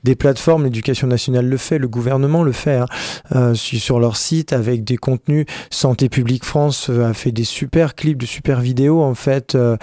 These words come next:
euh, animées sur le respect, sur le consentement, sur le plaisir, sur la masturbation.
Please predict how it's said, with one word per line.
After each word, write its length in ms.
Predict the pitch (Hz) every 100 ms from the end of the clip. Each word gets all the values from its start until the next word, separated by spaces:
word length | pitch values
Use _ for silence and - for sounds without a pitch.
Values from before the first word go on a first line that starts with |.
| - - - -
euh, 180 | 123 123
animées 500 | 143 135 139 143 175 - - -
sur 460 | - - 135 131
le 140 | 127 120
respect, 400 | 120 - - 123
sur 180 | - 123
le 100 | 113
consentement, 640 | - 135 - 127 - 123
sur 160 | - 117
le 120 | 110
plaisir, 560 | - 170 175 131 127
sur 160 | - 127
la 100 | 117
masturbation. 880 | 139 151 - 156 139 131 151 127